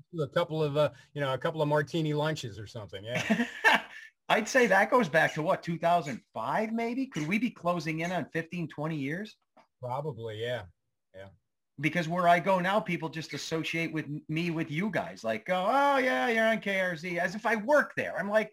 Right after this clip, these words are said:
Speaker 2: "Well, no, I don't even know his name, and I still don't. And I call him up every day, and we do
Speaker 1: Well,
Speaker 2: this
Speaker 1: you know,
Speaker 2: for-"
Speaker 1: I was, you know, I was from Jersey.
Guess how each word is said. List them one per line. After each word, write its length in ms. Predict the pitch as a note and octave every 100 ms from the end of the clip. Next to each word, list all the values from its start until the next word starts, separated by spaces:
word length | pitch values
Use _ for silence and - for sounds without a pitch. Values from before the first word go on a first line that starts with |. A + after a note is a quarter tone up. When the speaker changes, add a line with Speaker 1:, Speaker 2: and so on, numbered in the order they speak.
| _ - - -
Speaker 2:
"Well, 160 | C4+ C#4
no, 400 | D#4 D4+ A3+ - _ _ _
I 80 | C4
don't 180 | D4+ E4
even 200 | D#4 D4+
know 180 | C#4+ C#4+
his 140 | A3
name, 340 | G#3+ A#3+ B3+
and 100 | C4+
I 80 | B3
still 380 | A#3 - F#4 F4
don't. 380 | A#3 G#3+ C4 C4+ B3+
And 80 |
I 100 | C4
call 340 | B3+ C#4+ C#4+ D4+
him 120 | D4
up 160 | B3+ B3+
every 240 | A#3 A#3
day, 460 | F#3+ G#3 A3 B3 - _ _ -
and 120 | C4
we 80 | B3
do 100 | C4+
Speaker 1:
Well, 100 | C#4+
Speaker 2:
this 120 | C4+
Speaker 1:
you 100 | -
know, 80 | -
Speaker 2:
for-" 80 |
Speaker 1:
I 40 | B4
was, 180 | A#4 A#4 - _ _ _ _
you 180 | C#4+ B3+
know, 140 | G#3+ G#3+
I 100 | G#3+
was 140 | G#3
from 200 | A3+ G#3
Jersey. 540 | G3 C#4+ D4+ F#3 G#2+